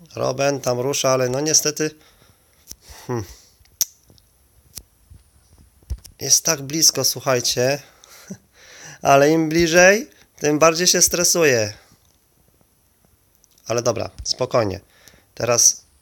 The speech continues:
chwila ciszy. Ja nic nie mówię. James Rodriguez! Ajajajajaj.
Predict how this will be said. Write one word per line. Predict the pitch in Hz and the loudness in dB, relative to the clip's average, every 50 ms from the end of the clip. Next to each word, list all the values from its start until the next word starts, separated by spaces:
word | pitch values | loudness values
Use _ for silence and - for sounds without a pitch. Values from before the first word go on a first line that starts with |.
| - - | -16 -16
chwila | - - - 127 120 120 110 | -12 -10 -8 -6 -6 -6 -6
ciszy. | - - - 113 110 - - - 127 143 147 151 - - - - - - - - - - - - | -4 -6 -4 -4 -4 -4 -2 -2 -4 -6 -6 -10 -18 -20 -20 -20 -20 -20 -20 -18 -18 -18 -16 -12
Ja | 113 113 | -10 -8
nic | 113 117 107 - - | -6 -4 -2 -2 -2
nie | 123 123 | -2 -2
mówię. | 123 127 123 127 135 147 170 185 180 - - - - - - - - _ _ _ _ _ - _ - - - | -4 -4 -2 0 0 2 2 0 -2 -8 -20 -18 -14 -14 -14 -14 -16 _ _ _ _ _ -20 _ 2 4 4
James | 349 330 311 294 247 - | 6 6 6 4 4 2
Rodriguez! | 330 349 320 285 349 349 247 330 359 311 - - - - - - - - - - - - - _ _ _ _ _ _ _ _ - - - | 2 2 4 6 6 6 8 8 6 6 6 4 2 0 -2 -4 -8 -20 -20 -20 -20 -20 -20 _ _ _ _ _ _ _ _ -20 -16 -6
Ajajajajaj. | - 123 131 143 147 147 147 143 143 143 143 139 139 139 139 139 135 139 135 139 131 135 139 139 135 131 123 113 107 | 0 2 4 6 6 6 6 6 6 6 4 4 4 4 4 4 6 4 4 4 4 4 6 6 6 6 4 2 -2